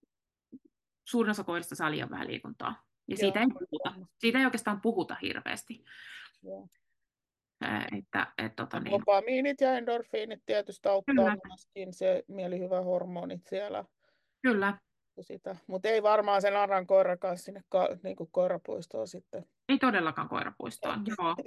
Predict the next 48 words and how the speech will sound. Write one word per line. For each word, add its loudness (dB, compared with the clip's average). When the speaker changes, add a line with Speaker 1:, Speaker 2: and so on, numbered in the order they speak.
Speaker 1:
joo, -2
ei -6
todellakaan. -4
Speaker 2:
<laughs> 2
Joo. -14
Eikä -2
Speaker 1:
Että 2
Speaker 2:
muutenkaan 6
mun 2
mielestä 0
yhtään 0
koiraa 0
pitäisi -10
viedä -6
koirapuistoon. -8
Speaker 1:
Joo, 6
täytyy 0
olla 0
kyllä -2
todella, 0
todella, -4
mulla -4
on -2
ollut 0
yksi -6
ainut -6
koira, -4
joka -6
on -6
siellä -6
hetken -8
aikaa -2
pärjännyt, -4
toi -2
Nala. 2
Speaker 2:
Joo. -4
Speaker 1:
Ja, 2
ja -2
tota, -2
toisaalta -2
se 0
on 0
välillä 2
ihan -2
jees, 0
jos -10
sä -18
tiedät, -2